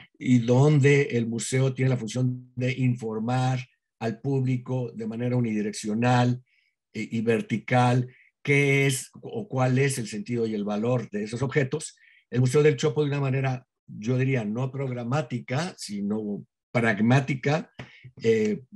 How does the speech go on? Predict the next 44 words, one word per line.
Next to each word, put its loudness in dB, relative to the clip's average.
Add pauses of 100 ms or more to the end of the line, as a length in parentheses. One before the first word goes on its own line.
(100)
por -8
parte 0
de, 4
la, -2
eh, -4
de, -6
de -4
los -2
equipos 2
de 2
la -2
primera 2
época, -2 (400)
se 6
abre 6
otro 2
tipo 0
de 0
noción -2
de 0
museo, -6
más -2
cercana -4
a 2
la 0
del -4
centro -2
cultural, 0 (1200)
donde, 2
eh, -4
la 0
experiencia -2
de -4
los -8
visitantes 0
y -4
el -2
encuentro -2
entre 0
los -4
cuerpos 2
y -4
los -6
convivios 2